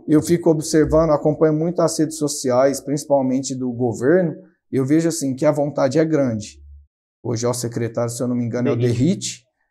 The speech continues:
Speaker 1: Você, eles anunciaram recentemente aí o aumento do salário
Speaker 2: Deu um
Speaker 1: pros
Speaker 2: B O danado.
Speaker 1: policiais, aí
Speaker 2: <laughs>
Speaker 1: teve uma diferença lá, então causou um certo tumulto.
Speaker 2: Hum.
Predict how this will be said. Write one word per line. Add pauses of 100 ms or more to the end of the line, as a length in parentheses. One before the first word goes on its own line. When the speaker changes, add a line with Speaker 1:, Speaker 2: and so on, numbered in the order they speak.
(300)
Speaker 1:
Você,
eles
anunciaram
recentemente
aí
o
aumento
do
salário
Speaker 2:
Deu
um
Speaker 1:
pros
Speaker 2:
B
O
danado.
Speaker 1:
policiais,
aí (340)
Speaker 2:
<laughs>
Speaker 1:
teve
uma
diferença
lá,
então
causou
um
certo
tumulto.
Speaker 2:
Hum.